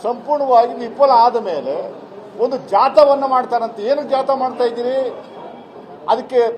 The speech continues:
ಪ್ರಮುಖವಾದ ರೂವಾರಿ ಯಾರು? ಮುಸ್ಲಿಂ ಸಮುದಾಯದವರ? ನಿಮ್ಮ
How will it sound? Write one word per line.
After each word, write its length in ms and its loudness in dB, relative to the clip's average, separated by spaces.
ಪ್ರಮುಖವಾದ 440 0
ರೂವಾರಿ 320 4
ಯಾರು? 220 6
ಮುಸ್ಲಿಂ 360 -6
ಸಮುದಾಯದವರ? 520 2
ನಿಮ್ಮ 160 -4